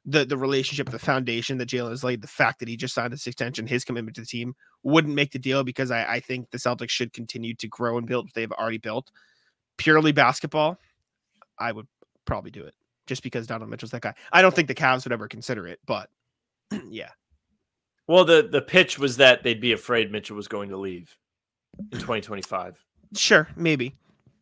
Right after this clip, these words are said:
Speaker 1: Maybe.
Speaker 2: So that, that was the, the reasoning. But
Speaker 1: The
Speaker 2: the other
Speaker 1: weird
Speaker 2: one
Speaker 1: thing about this, sorry, before we do that, the weird
Speaker 2: Unless
Speaker 1: thing about this specific thing is, uh, I'm pretty sure Donovan Mitchell and Jaylen Brown are really good <laughs> friends.
Speaker 2: Yes, I was, I was thinking
Speaker 1: <laughs> So
Speaker 2: that when you were talking. I was like, "I wonder if they texted about this today."
Speaker 1: Yeah.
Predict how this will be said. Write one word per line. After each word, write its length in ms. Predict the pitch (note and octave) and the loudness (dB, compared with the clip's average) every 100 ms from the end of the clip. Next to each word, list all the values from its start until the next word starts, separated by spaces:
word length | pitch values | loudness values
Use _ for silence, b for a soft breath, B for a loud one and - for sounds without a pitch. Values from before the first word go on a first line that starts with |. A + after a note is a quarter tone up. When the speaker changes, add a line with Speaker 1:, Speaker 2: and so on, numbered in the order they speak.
| - _ _ _ _ | -20 _ _ _ _
Speaker 1:
Maybe. 160 | C3 B2 | -6 -2
Speaker 2:
So 60 | A2 | 0
that, 240 | G#2+ F#2+ | 0 0
that 160 | F#2+ F#2+ | -4 -4
was 140 | F#2+ | -8
the, 220 | - G2 - _ | -10 -12 -12 _
the 100 | G2 | -12
reasoning. 400 | G2+ G2+ F2+ F#2 - | -8 -10 -10 -8 4
But 80 | |
Speaker 1:
The 60 | F3+ | 8
Speaker 2:
the 60 | A3+ | 10
other 120 | B3+ | 10
Speaker 1:
weird 80 | A3+ | 10
Speaker 2:
one 100 | G#3 | 10
Speaker 1:
thing 60 | F#3 | 8
about 200 | E3 D#3+ | 4 4
this, 120 | D3+ D3+ - - _ - | -2 -14 -18 -20 _ -2
sorry, 240 | E3 B2+ | 2 2
before 240 | B2 C#3+ D#3 | 0 -2 0
we 60 | |
do 80 | C#3+ | 0
that, 120 | A2+ | 0
the 60 | C3 | 2
weird 100 | E3+ | 2
Speaker 2:
Unless 60 | G3 | 2
Speaker 1:
thing 80 | D#3+ | 2
about 200 | C3+ C3 | 0 0
this 160 | D#3 | -2
specific 520 | - - D3+ E3+ D#3+ C3 | -4 -6 -6 -2 -2 -2
thing 160 | B2 | -6
is, 200 | A#2+ A#2 | -6 -6
uh, 300 | A#2+ A2+ G#2+ - - | -6 -6 -8 -12 -14
I'm 80 | C#3+ | -8
pretty 140 | G3+ | -6
sure 140 | - G3+ | -4 -2
Donovan 220 | C#3 C3 | -2 -2
Mitchell 180 | B2+ C#3 | -4 -6
and 80 | C3 | -6
Jaylen 180 | B2 | -6
Brown 160 | A#2 A#2+ | -6 -6
are 60 | A2+ | -6
really 160 | A#2 | -6
good 120 | A#2+ | -8
<laughs> 20 | - | -12
friends. 480 | - - E3+ G3 - - C3+ | -14 -12 -10 -10 -14 -4 6
Speaker 2:
Yes, 380 | A#2+ G2 - G#4 | 6 6 0 2
I 140 | B2+ C3+ | 6 6
was, 240 | B2+ - C#4+ | 4 0 2
I 80 | C3+ | 2
was 140 | A#2+ | 2
thinking 240 | C3 B2 | -2 0
Speaker 1:
<laughs> 0 | |
So 80 | A#2 | 2
Speaker 2:
that 80 | F#3 | 2
when 100 | A2+ | 2
you 60 | G#2+ | -4
were 80 | |
talking. 340 | G2+ A#2 G#2+ A2 | 0 2 2 0
I 40 | |
was 100 | A2+ | -2
like, 80 | B2+ | 0
"I 40 | |
wonder 160 | D3+ G3 | 2 0
if 60 | F3+ | 0
they 100 | C#3+ | -2
texted 360 | - B2 - | 0 -2 -2
about 240 | G#2+ G#2 - | -8 -8 -8
this 220 | G2 - | -12 -12
today." 200 | - C3+ | -6 -4
Speaker 1:
Yeah. 180 | A#2 | -4